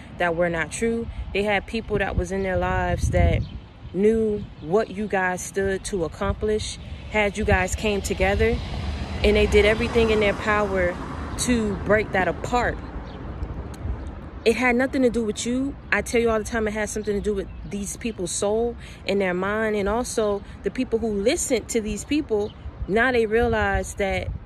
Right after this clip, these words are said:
they didn't mean them no good. You get me what I'm saying? But it took you having to come into their lives for them to feel something that they never felt before. Because like I tell you,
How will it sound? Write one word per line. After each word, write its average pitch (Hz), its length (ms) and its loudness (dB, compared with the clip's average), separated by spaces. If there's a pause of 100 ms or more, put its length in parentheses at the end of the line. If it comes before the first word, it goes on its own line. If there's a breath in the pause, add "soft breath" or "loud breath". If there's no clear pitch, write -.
(120)
they 220 140 4
didn't 214 180 2
mean 220 200 4
them 196 140 0
no 185 140 0
good. 170 420 -2
You 185 100 -4
get 214 180 0
me 208 80 0
what 202 120 0
I'm 196 120 -2
saying? 214 420 -2 (500 loud breath)
But 226 260 4
it 214 200 0
took 262 320 0
you 233 140 0
having 214 280 2
to 196 60 0
come 214 240 0
into 208 220 0
their 190 140 0
lives 190 440 0
for - 80 -4
them 190 200 -2
to 180 80 -2
feel 202 260 0
something 185 380 -4
that 180 120 -4
they 180 100 -2
never 175 240 -2
felt 190 320 -4
before. 180 400 0
Because 170 340 -4
like 170 140 -4
I 175 100 -2
tell 196 240 -2
you, 180 280 -2